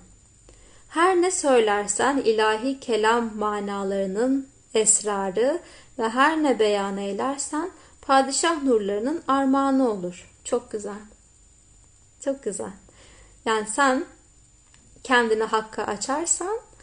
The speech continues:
o zaman her ne söylersen zaten ilahi kelamın manasının sırları olacak. Senden çıkmayacak çıkan şeyler.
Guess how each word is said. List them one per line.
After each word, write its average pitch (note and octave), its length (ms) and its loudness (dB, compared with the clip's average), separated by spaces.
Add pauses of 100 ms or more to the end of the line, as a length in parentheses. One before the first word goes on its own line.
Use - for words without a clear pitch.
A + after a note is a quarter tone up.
(320)
o D#4 100 4
zaman C#4 260 4
her C#4 180 4
ne G4 80 0
söylersen D#4+ 500 0
zaten D4 420 0
ilahi C4 460 0
kelamın A3+ 560 -2 (640)
manasının B3 640 4
sırları D4+ 500 0
olacak. G#3 380 6 (140)
Senden A#3+ 440 0
çıkmayacak G#3 760 -4
çıkan G3 340 -12
şeyler. F#3+ 640 -10